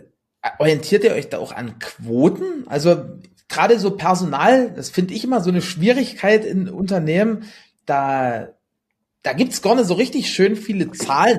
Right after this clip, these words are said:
oder, oder habe ich mich noch nie so im Detail damit beschäftigt, aber, ähm, kennst du da als, als Profi in dem Bereich so vielleicht, hey, wie lange dauert's im Schnitt, eine Stelle zu besetzen? Wie,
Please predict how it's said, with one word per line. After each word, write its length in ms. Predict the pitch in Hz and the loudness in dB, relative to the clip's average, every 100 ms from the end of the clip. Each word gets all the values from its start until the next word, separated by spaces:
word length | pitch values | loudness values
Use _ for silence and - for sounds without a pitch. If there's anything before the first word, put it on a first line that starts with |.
| - | 4
oder, 220 | 160 151 | 2 4
oder 220 | 180 185 | 4 4
habe 140 | 190 233 | 4 0
ich 80 | 196 | 0
mich 140 | 202 | -2
noch 160 | 190 160 | -2 0
nie 200 | 196 240 | 2 4
so 140 | 214 | 2
im 160 | 147 175 | 2 0
Detail 320 | 165 156 180 | 0 0 2
damit 280 | 175 156 - | 2 -2 -6
beschäftigt, 500 | - 226 226 202 - | -2 -2 -2 -8 -2
aber, 260 | 135 127 - - - _ | -2 -2 -6 -20 -20 _
ähm, 560 | 139 143 147 139 98 - - | -6 -4 -4 -6 -10 -12 -6
kennst 340 | 143 131 - | -6 -6 -4
du 80 | 214 | 0
da 160 | 285 - | 2 2
als, 280 | 185 185 | -2 -4
als 260 | - 117 - | -10 -12 -12
Profi 440 | _ 127 220 269 | _ 0 0 0
in 120 | 214 208 | -2 -4
dem 120 | 180 | -4
Bereich 260 | - 175 | -2 -4
so 80 | 175 | -4
vielleicht, 340 | 160 131 147 - | -8 -4 -4 -4
hey, 360 | 147 156 - 131 | -4 -4 -8 -6
wie 240 | 160 196 | -2 0
lange 340 | 175 160 180 | 2 2 2
dauert's 400 | 151 151 165 160 | 2 4 4 4
im 100 | - | -2
Schnitt, 260 | 147 160 165 | -10 -8 -8
eine 120 | 139 | -8
Stelle 400 | - 170 180 180 | -6 2 2 2
zu 160 | 180 156 | 0 -6
besetzen? 680 | 143 147 151 151 165 156 156 - _ _ | 0 2 0 -2 -8 -8 -10 -20 _ _
Wie, 480 | 156 175 165 131 | -2 2 2 2